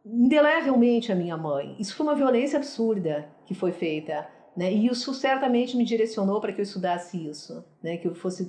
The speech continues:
es-, estudar esse tema. Então ela coloca isso na, na gênese de um,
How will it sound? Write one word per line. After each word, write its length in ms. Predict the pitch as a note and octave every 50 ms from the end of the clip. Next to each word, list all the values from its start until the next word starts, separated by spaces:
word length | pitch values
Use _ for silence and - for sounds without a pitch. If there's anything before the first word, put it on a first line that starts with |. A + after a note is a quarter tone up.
| - -
es-, 180 | F#3+ - -
estudar 280 | - F#3 - F#3+ F3+ F#3
esse 160 | F3+ F3+ G#3
tema. 340 | G3 - F3 D#3 D3+ D3 D#3+
Então 180 | D#3 G#3+ A3+ C4+
ela 120 | C#4+ D4
coloca 400 | D4 D4 C4+ C4 C4+ C#4+ C#4+ D4+
isso 420 | C4+ A#3+ A#3+ B3 A#3+ A#3+ - -
na, 220 | F3 F3+ F3 E3+ -
na 160 | F#3 F#3 F#3
gênese 880 | G3 D#3 F3+ A3 B3 C#4+ E4 F4 D#4+ B3+ G3+ F3+ F3 F3 E3+ D3+ D3+ D3 - - -
de 120 | - G#3+
um, 400 | G#3+ G#3 G#3 G3+ G3 F#3+ F3+ E3+